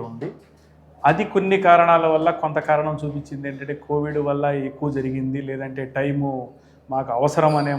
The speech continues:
మాటకి ముందుకెళ్ళడం జరిగింది. ఈ ఎనిమిది సంవత్సరాల్లో గెలిచిన వాళ్ళు, లేదంటే లాస్ట్ టర్మ్‌లో గెలిచిన వాళ్ళు, అంతకు ముందులో టర్మ్‌లో గెలిచిన వాళ్ళు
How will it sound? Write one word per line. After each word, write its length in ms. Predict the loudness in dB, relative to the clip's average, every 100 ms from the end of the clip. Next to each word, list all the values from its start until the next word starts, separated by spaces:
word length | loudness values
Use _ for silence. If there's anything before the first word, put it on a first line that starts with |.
| -4
మాటకి 260 | -6 -6 -6
ముందుకెళ్ళడం 460 | -4 -4 -6 -8 -12
జరిగింది. 480 | -16 -18 -20 -18 -20 -20 _ -20 -20 -20 _ -10 0
ఈ 20 | 2
ఎనిమిది 280 | 4 4 2 0
సంవత్సరాల్లో 960 | 0 0 0 0 6 10 10 8 4 2 2 -6 -16 -6
గెలిచిన 360 | -2 -2 0 0 2
వాళ్ళు, 300 | 2 2 2 -4 -2
లేదంటే 460 | -2 -2 -2 -4 -4 0
లాస్ట్ 340 | 6 6 6 0
టర్మ్‌లో 320 | 2 2 -2 -4 -4
గెలిచిన 280 | -10 -8 -6
వాళ్ళు, 160 | -4 -2 -4
అంతకు 260 | -2 -2 -2
ముందులో 360 | -4 -4 -2 -2 -2
టర్మ్‌లో 420 | -2 -4 -2 -4
గెలిచిన 380 | -6 -10 -12 -10 -8
వాళ్ళు 280 | -8 -6